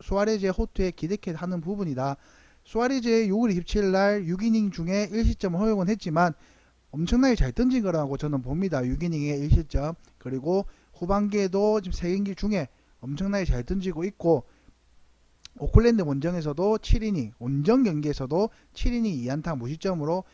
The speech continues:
케이투로 승리했기 때문에 지금 분위기가 상승 중이다. 그렇게 보시면 될 것 같습니다. 선발진은.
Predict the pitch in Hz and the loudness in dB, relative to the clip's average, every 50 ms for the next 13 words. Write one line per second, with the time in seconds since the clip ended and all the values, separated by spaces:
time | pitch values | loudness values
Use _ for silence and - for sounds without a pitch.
0 | _ _ _ _ - - 202 - - 220 208 - - 226 208 196 - 151 - - | _ _ _ _ -10 -8 -8 -6 -6 -6 -2 0 0 0 0 -4 -6 -10 -8 -8
1 | 135 135 143 156 156 - - - 131 147 175 175 - - 123 139 170 185 175 147 | -6 -4 -4 -6 -6 -6 -6 -6 -4 -4 -4 -6 -6 -6 -6 -6 -4 -4 -4 -2
2 | 151 170 180 202 - _ _ _ _ _ - - - - 143 143 147 147 190 208 | 0 0 0 -2 -4 _ _ _ _ _ -12 -8 -6 -4 -4 -4 -2 0 0 0
3 | 202 185 226 233 208 147 135 131 143 143 - - - _ _ _ - 165 165 - | 0 2 0 0 0 0 -2 -2 -4 -4 -8 -12 -20 _ _ _ -8 -8 -6 -6
4 | 147 - - 151 147 180 175 143 113 110 - - 143 151 - 185 170 143 131 123 | -6 -6 -6 -4 -4 -4 -4 -4 -6 -6 -6 -6 -2 0 0 0 -2 -2 0 0
5 | - 160 165 147 135 123 - - 120 123 123 123 120 120 139 170 | 0 0 -2 -4 -6 -8 -8 -8 -6 -6 -4 -4 -4 -4 -6 -6